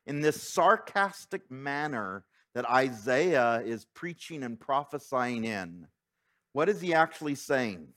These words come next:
It's like taking that hammer, and that hammer that's sitting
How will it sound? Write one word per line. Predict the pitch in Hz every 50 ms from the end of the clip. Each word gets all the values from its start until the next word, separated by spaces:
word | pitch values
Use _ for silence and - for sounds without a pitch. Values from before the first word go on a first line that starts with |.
| _ _ _ _ _ _ _ _
It's | -
like | 147 147 160 151 -
taking | - - 202 196 196 - - 202 196 180
that | 165 127 - - - -
hammer, | 147 147 147 135 120 104 85 - _ _ _ _ _ _ _ _ _ _ _ _ _ - - _ _ -
and | - 139 151 151
that | 147 - -
hammer | - 185 190 214 214 202 180 160
that's | 139 139 131 120 -
sitting | - - - 208 202 185 165 147 139 131 127 127 120